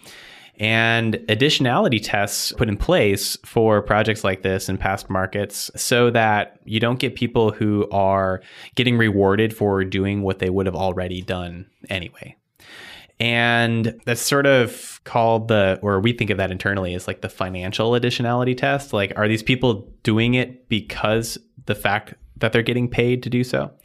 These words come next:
We don't have a financial additionality test in the Nori market. And the big reason is because we're talking about carbon removal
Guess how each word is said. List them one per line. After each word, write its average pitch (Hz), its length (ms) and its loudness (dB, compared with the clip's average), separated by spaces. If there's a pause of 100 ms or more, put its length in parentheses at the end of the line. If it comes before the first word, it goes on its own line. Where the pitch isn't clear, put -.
(800)
We 139 120 2
don't 262 220 2
have 131 420 2
a 113 60 2
financial 101 460 0
additionality 92 600 -2
test - 420 -8
in 101 280 -2
the 98 60 -2
Nori 95 280 0
market. 90 480 -2
And 107 380 0
the 113 60 2
big 214 160 2
reason 151 260 4
is 117 180 2
because 123 540 2
we're 127 220 2
talking 147 420 0
about 110 720 2 (140)
carbon 131 520 0
removal 107 840 2